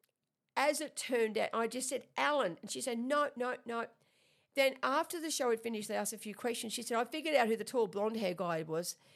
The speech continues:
She, her sister was also in spirit, but we, we, we didn't pick up on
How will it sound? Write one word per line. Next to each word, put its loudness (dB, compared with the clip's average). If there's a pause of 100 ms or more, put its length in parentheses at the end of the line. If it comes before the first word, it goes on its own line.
(200)
She, -2
her 2
sister -2
was -4
also -2
in -4
spirit, -2
but 2
we, 0
we, -4 (140)
we -4
didn't -4
pick -6
up -4
on -4